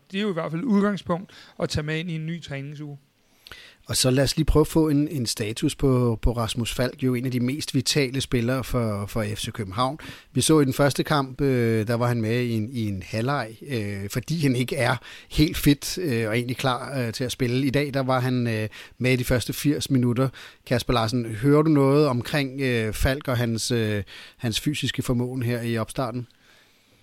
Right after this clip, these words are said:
Speaker 1: Ja, men altså, der blev jo sagt alle vejen fra, at det var en, en, en, kan man sige, en, en, øh,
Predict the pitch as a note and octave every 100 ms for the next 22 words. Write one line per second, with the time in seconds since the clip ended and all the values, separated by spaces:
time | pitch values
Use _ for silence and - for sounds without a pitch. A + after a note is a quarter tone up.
0 | _ _ _ _ - C3+ C#3+ C#3+ B2+ D#3
1 | D#3+ D#3 E3 D#3 D3+ E3+ E3+ - D#3+ D#3
2 | D#3 C#3+ D3+ D3 D#3+ C#3+ - C#3+ - D3
3 | D3+ D3+ D3 D3 G3+ D3 D#3 E3+ C#3+ C3+
4 | C#3+ - D3 C3+ D#3 D#3 E3 D3 C#3+ C#3+
5 | - C#3+ C3+ C3 C3